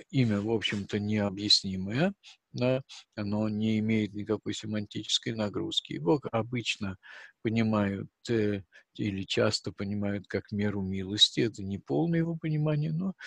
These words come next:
скажем, э, м, э, часто его понимают как меру милости,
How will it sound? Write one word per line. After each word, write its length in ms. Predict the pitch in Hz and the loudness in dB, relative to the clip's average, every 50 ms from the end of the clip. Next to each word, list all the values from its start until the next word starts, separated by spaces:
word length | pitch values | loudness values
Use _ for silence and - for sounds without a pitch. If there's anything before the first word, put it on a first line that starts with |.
| - - - - - | -16 -16 -16 -14 -12
скажем, 500 | - - - 135 127 123 131 127 120 - - - - _ - - | -8 -2 0 0 0 0 -2 -4 -4 -8 -14 -20 -20 _ -4 0
э, 40 | 123 | 2
м, 880 | 117 117 113 113 113 113 113 120 - 151 135 127 123 123 123 139 135 131 131 131 | 4 4 4 2 2 0 -4 -8 -8 -8 -6 -6 -6 -6 -8 -10 -12 -10 -6 -2
э, 600 | 127 123 123 123 120 123 135 139 139 139 139 - | -2 0 0 0 -2 -2 -4 -6 -6 -6 -6 -4
часто 360 | - - 139 127 123 - - 120 | 0 2 4 4 4 2 0 -2
его 100 | 117 107 | -2 -2
понимают 400 | 113 113 113 110 110 107 104 90 | -2 -4 -2 0 0 0 0 0
как 220 | - 113 104 - - | 0 -2 -2 -2 0
меру 280 | 113 110 104 104 104 | -2 -2 0 0 -2
милости, 640 | 101 98 98 95 92 104 117 - - - - 226 220 | -2 -2 -4 -4 -4 -2 0 0 0 2 0 -2 -2